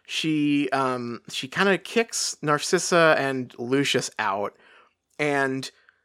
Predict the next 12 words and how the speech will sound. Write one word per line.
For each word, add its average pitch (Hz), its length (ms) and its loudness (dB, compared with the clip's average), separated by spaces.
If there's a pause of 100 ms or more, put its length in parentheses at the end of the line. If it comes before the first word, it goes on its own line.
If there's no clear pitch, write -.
(100)
she 143 460 -4
has 156 800 -2 (100)
Wormtail, 170 880 0 (240)
who, 208 180 -2
by 233 200 4
the 269 100 2
way, 202 320 -2 (300)
comes 180 320 -4 (240)
bounding 233 560 2
up 190 200 -2
the 156 80 -8
stairs 120 920 -4